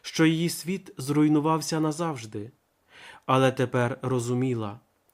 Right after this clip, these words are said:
справжня сила у здатності піднятися і почати все з нуля. Переїзд, самотність, зрада і бездомність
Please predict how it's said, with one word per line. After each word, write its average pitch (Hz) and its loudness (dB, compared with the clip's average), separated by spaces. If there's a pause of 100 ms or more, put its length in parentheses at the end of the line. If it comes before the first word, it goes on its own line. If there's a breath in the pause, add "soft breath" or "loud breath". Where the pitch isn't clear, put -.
справжня 143 -2
сила 123 -4 (320 loud breath)
у 143 0
здатності 156 -2 (240 loud breath)
піднятися 135 -2 (280)
і - -20
почати 180 -4
все 120 -2
з 110 -8
нуля. 113 -6 (1200)
Переїзд, 127 -2
самотність, 127 -4 (400 loud breath)
зрада 147 2
і 123 2
бездомність 131 0